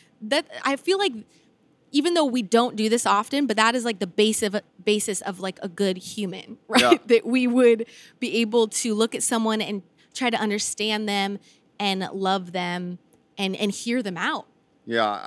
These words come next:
Speaker 2: and, and that goes on to my next thing, 'cause that really is the essence of humility, is just being able to be honest and admit that I, my opinion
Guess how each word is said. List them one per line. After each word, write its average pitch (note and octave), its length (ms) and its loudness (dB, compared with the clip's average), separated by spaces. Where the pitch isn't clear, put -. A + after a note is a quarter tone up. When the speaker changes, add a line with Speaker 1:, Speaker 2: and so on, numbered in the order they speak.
Speaker 2:
and, B2 260 -4
and B2+ 240 -4
that D3 260 0
goes C3+ 200 0
on B2+ 160 0
to B2 80 -12
my A2+ 100 -2
next A2+ 240 -2
thing, A2+ 160 -6
'cause G#2 140 -10
that A#2 260 2
really A2+ 260 0
is G#2+ 120 -2
the A2+ 120 -6
essence G#2+ 360 -8
of G2+ 100 -4
humility, G#2+ 560 -4
is C#3 160 -4
just D#3 200 0
being F3 160 -4
able D#3 200 0
to C#3+ 80 -2
be B2 100 -2
honest A#2+ 400 -2
and B2+ 100 -4
admit A2 460 0
that B2+ 360 4
I, C3+ 480 2
my B2+ 300 2
opinion D3 500 -2